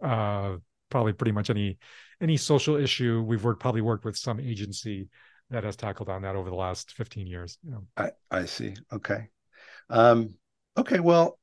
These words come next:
Speaker 2: do you, any final words that you have for listeners maybe listening who are dealing with anxiety?
Speaker 1: Well, uh, if you have any interest in what a spiritual take on anxiety is,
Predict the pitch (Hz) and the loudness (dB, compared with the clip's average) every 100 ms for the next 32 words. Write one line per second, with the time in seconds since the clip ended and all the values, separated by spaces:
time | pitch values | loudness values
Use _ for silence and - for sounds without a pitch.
0 | - 147 175 170 202 - 175 175 147 165 | 2 4 8 8 8 10 10 12 10 10
1 | 175 147 175 160 151 156 156 - 151 143 | 8 4 -2 4 8 10 10 8 6 6
2 | 139 - - _ 147 147 156 160 135 151 | 2 -12 -20 _ 2 6 8 8 8 6
3 | 143 143 143 156 151 156 156 135 110 135 | 6 4 4 6 6 6 4 0 4 6
4 | 151 143 147 - - - _ _ _ 135 | 6 6 6 4 -8 -18 _ _ _ 2
5 | 139 123 131 135 139 143 151 - - 277 | 6 12 12 12 12 6 2 -6 -20 -20
6 | _ _ _ _ _ _ _ _ 147 175 | _ _ _ _ _ _ _ _ 10 12
7 | 220 294 190 185 156 151 160 - 160 202 | 12 10 6 8 10 10 8 4 6 10
8 | 170 208 196 226 262 277 262 175 _ 190 | 8 8 6 8 8 4 2 -4 _ 0
9 | 196 180 151 - - - 151 143 139 143 | 2 4 4 2 -10 0 4 4 4 0
10 | 147 120 151 170 156 139 123 - - 156 | 0 4 4 6 6 6 4 -2 4 6
11 | 160 - 135 - - 156 - 175 123 117 | 6 4 0 0 0 0 0 -4 -2 -2
12 | 107 107 107 104 104 113 139 156 | 0 0 0 0 0 2 0 -4